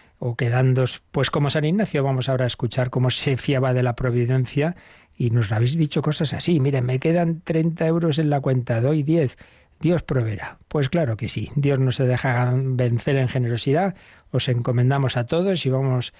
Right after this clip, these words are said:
os pido a todos los que estáis ahora que recemos unos por otros, sobre todo por quienes han, han tenido estos gestos de amor tan, tan bonitos, que el Señor y la Virgen los recompensen.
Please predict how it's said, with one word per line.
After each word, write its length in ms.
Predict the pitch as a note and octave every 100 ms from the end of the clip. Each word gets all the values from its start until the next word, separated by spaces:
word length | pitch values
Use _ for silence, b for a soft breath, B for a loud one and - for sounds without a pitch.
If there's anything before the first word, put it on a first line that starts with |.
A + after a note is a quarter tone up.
| B B
os 100 | -
pido 300 | - C#3+ C3
a 20 |
todos 300 | B2 C3+ B2+
los 160 | A#2+ -
que 80 | A#2+
estáis 360 | - B2+ B2
ahora 160 | B2+ B2+
que 100 | B2+
recemos 420 | B2 D3+ C3 A#2
unos 240 | C3+ B2+ -
por 180 | B2+
otros, 380 | D3+ D#3+ F3+ D#3
sobre 180 | C3 A#2
todo 340 | - C3+ D#3+ - B B B
por 180 | - A2
quienes 540 | - A#2 A#2 A2 -
han, 360 | A#2+ B2 A#2+ B2+
han 160 | C3+ A#2+
tenido 360 | B2+ C3 B2+
estos 300 | B2 - A#2+
gestos 420 | - C3 - C3 A2
de 60 |
amor 240 | A2+ B2+ B2+
tan, 380 | B2 A2+ A2
tan 240 | A#2 A#2 A2
bonitos, 520 | A2 C#3+ D#3 F3 E3+ B B B
que 140 | -
el 80 | A2
Señor 420 | G2 A#2+ A#2+ B2
y 80 | B2
la 120 | A2+
Virgen 500 | A2+ B2 - B2+ C#3 -
los 280 | B2 B2+ B2
recompensen. 920 | B2 A#2+ A#2+ A#2 A#2+ G#2+ - -